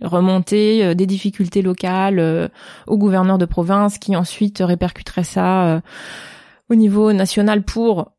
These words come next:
euh, essayer d'orienter les politiques publiques, pour, euh, pour mieux comprendre quelles sont les directions à prendre, et cetera. Ça, ça fonctionne très mal dans un État autoritaire.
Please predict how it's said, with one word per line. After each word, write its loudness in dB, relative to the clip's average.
euh, -6
essayer -2
d'orienter 0
les 0
politiques -4
publiques, 0
pour, -4
euh, 0
pour -6
mieux 4
comprendre -2
quelles -6
sont -4
les 2
directions -4
à -4
prendre, -4
et -6
cetera. -4
Ça, -4
ça -4
fonctionne 0
très -2
mal 2
dans -2
un -2
État -6
autoritaire. -10